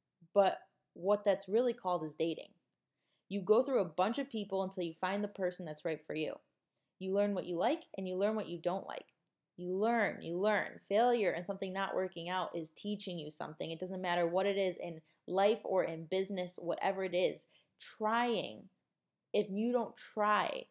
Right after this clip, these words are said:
that is failure. If you're not even willing to try something, that is failure. But failure, and, and, and kind of comparing failure to something not working out, that's not failure. That's a lesson learned.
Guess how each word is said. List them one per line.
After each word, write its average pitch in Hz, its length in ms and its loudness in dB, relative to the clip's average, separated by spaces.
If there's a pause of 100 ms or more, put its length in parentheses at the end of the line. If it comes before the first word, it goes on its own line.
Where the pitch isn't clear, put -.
(520)
that 214 320 6
is 196 260 0
failure. 170 580 2 (120)
If 180 100 -2
you're 233 280 0
not 269 160 4
even 226 240 0
willing 214 260 0
to - 80 -10
try 196 580 0
something, - 640 -2 (440)
that 202 440 6
is 180 200 0
failure. 202 580 4 (380)
But 175 340 2 (140)
failure, 233 760 4
and, 185 260 0
and, 180 340 -4
and 185 200 -10
kind 220 180 -4
of 220 80 -6
comparing 208 460 -4 (100)
failure 208 480 4
to 185 140 -4
something 190 360 -4
not 175 220 -2
working 185 380 -2
out, 220 320 0 (760)
that's 233 240 4
not 254 300 -2
failure. 208 440 2
That's 190 220 2
a 254 60 0
lesson 190 460 0
learned. - 320 -6